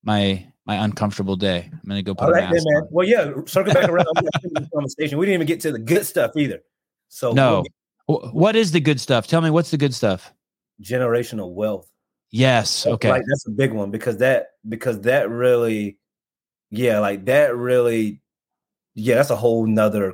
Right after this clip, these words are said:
Speaker 2: conversation right there in and of
Speaker 1: Okay.
Speaker 2: itself. It really is.
Speaker 1: Ladies and gentlemen, uh, Sherman Merricks with an S. Everything else is spelled just how you would think. Um, it's at Sherm five, S H E R M five.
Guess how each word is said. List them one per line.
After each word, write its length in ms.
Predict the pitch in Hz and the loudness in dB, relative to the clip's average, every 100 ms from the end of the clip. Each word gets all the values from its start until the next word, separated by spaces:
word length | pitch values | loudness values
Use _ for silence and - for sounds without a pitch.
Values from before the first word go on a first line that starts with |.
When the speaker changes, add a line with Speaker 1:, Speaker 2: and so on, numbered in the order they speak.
| - | -4
Speaker 2:
conversation 680 | - 107 87 - 90 98 87 | -2 -2 -4 -8 -8 -8 -8
right 180 | 82 55 | -8 -8
there 280 | - - _ _ | -14 -18 _ _
in 140 | 113 107 | -2 0
and 80 | |
of 80 | 117 | 2
Speaker 1:
Okay. 100 | 113 | 0
Speaker 2:
itself. 300 | 92 - - - _ _ _ _ | -4 -6 -8 -8 _ _ _ _
It 60 | 95 | -4
really 360 | 101 98 92 82 | -2 0 0 -4
is. 160 | - - _ _ _ _ _ _ _ - - | -6 -14 _ _ _ _ _ _ _ -16 -2
Speaker 1:
Ladies 320 | 131 156 180 | 2 4 6
and 100 | 170 | 4
gentlemen, 440 | 139 151 151 139 131 | 4 4 4 2 2
uh, 260 | 135 127 | 4 4
Sherman 460 | 120 - 170 170 151 | 2 2 2 4 2
Merricks 520 | 143 147 156 156 - | 4 4 4 0 -2
with 200 | 135 131 | -2 -2
an 160 | 123 117 _ - | -4 -6 _ 0
S. 560 | 156 170 156 - - - | 2 2 0 -4 -6 -4
Everything 360 | 139 151 143 139 | -2 0 2 2
else 260 | 131 131 | 0 -2
is 140 | 127 110 | -8 -8
spelled 320 | - 127 113 | -2 -2 0
just 180 | 123 127 | -4 0
how 60 | |
you 180 | 123 113 | 0 0
would 160 | 107 101 | -4 -6
think. 540 | - 143 135 127 - - - - - - | -4 0 0 -2 -10 -20 -20 -20 -8 0
Um, 200 | 117 117 | 2 0
it's 160 | - - | -4 0
at 280 | 131 135 | 0 0
Sherm 880 | - - - 143 135 135 135 139 127 - | -2 -2 0 2 4 4 2 2 -2 -2
five, 440 | 123 120 127 127 | 0 2 2 0
S 240 | 131 131 - | -2 -4 -2
H 260 | 123 123 - | -2 -2 -4
E 220 | 120 120 117 | -4 -4 -2
R 240 | 120 117 - | 0 0 0
M 260 | 113 113 | -2 -4
five. 600 | 107 117 117 113 110 104 | -2 2 4 4 0 -2